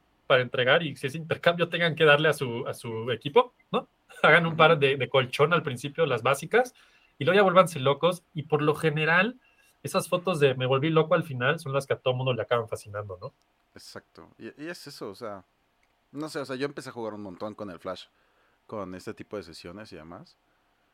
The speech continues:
Speaker 2: Y es de esas veces que hacía las fotos bien antes, pero bien, ¿no? Así como hasta ahí, ah, sí, el recorte y ya, ¿no? Pero de
Speaker 1: Ujú.
Speaker 2: repente es, "Sí, pero creo que le hace falta algo aparte del recorte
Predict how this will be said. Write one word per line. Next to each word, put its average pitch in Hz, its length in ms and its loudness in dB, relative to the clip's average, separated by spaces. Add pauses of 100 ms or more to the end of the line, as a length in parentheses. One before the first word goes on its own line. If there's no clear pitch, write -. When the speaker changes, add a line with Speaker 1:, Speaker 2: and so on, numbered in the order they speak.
(300)
Speaker 2:
Y 107 220 -12 (460)
es 113 180 -10
de 123 60 -6
esas 117 220 -10
veces 117 260 -14
que 104 260 -8 (480)
hacía 120 300 -2
las 139 140 -4
fotos 131 300 -12
bien 151 420 -8
antes, 131 520 -12 (420)
pero 95 320 -8 (320)
bien, 113 320 -6 (200)
¿no? 104 160 -6
Así - 160 -10
como 104 200 -10
hasta 95 220 -12
ahí, 98 160 -8 (140)
ah, 175 160 -4
sí, 175 160 -10
el 147 140 -8
recorte 139 560 -8
y 104 140 -16
ya, 101 240 -10
¿no? 117 180 -14 (600)
Pero 123 180 2
de 117 60 0
Speaker 1:
Ujú. - 0 -
Speaker 2:
repente 127 440 -6
es, - 180 -16 (200)
"Sí, 131 380 -12
pero 113 300 -10
creo 147 180 -12
que 202 180 -10
le 120 260 -10
hace 123 180 -12
falta 123 380 -8
algo 117 180 -10
aparte 101 360 -14
del 98 120 -14
recorte 82 640 -20